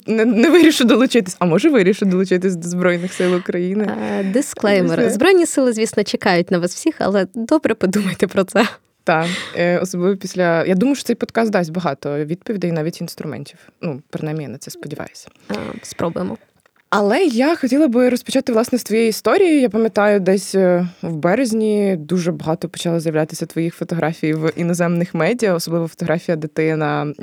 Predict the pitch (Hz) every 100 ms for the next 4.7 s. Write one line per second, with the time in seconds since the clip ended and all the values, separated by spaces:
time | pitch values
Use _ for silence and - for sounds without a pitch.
0 | 165 170 - 151 - 165 151 156 160 160
1 | 165 156 170 165 175 - 165 285 - 214
2 | 220 - - - - 185 - 180 180 180
3 | - 185 180 185 190 175 185 180 170 170
4 | 165 165 160 156 196 165 131